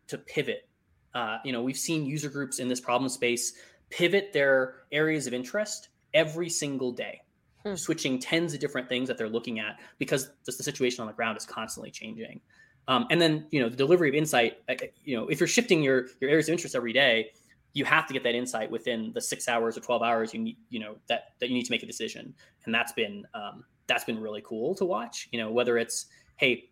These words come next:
Speaker 1: the fact that this bridge, uh, was destroyed means that we have to change our posture and the way that we work with our evacuees, communicate with our evacuees." That's, like, a really important and, and special problem to be a, to be a part of.
Speaker 2: So,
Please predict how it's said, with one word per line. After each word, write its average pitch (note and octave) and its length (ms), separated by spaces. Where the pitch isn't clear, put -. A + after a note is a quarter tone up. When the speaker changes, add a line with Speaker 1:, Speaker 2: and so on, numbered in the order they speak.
Speaker 1:
the D3 80
fact C#3 320
that B2+ 80
this C3 160
bridge, B2+ 480
uh, A#2+ 60
was A2+ 140
destroyed B2+ 420
means A#2 180
that A2+ 120
we B2 80
have B2 140
to A#2+ 80
change B2 420
our A2 140
posture A#2 500
and A2 100
the A2 60
way A2+ 180
that A2 300
we C3 120
work C3 200
with B2+ 100
our A#2 120
evacuees, A2+ 560
communicate B2+ 360
with - 140
our A2+ 60
evacuees." A2+ 580
That's, B2 200
like, B2+ 100
a A2 180
really D3+ 300
important A2+ 400
and, A2 200
and A2+ 80
special - 300
problem G#2+ 300
to - 60
be A2+ 160
a, - 200
to - 60
be A2 80
a - 20
part G#2+ 240
of. - 100
Speaker 2:
So, B3+ 400